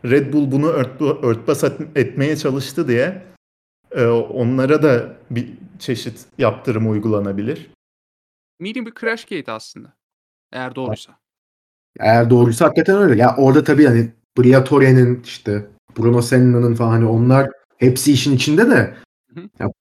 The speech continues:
Speaker 3: burada Perez kendi inisiyatifiyle güya bir şey yaptığı söyleniyor.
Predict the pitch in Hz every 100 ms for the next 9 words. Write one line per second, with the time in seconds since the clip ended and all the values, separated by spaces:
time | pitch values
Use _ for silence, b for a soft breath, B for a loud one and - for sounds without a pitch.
0 | - 120 151 170 131 160 170 - - 120
1 | 139 165 156 139 165 143 151 160 151 123
2 | 113 - _ _ 107 98 123 117 101 -
3 | - 110 127 120 117 117 151 151 160 151
4 | 156 180 196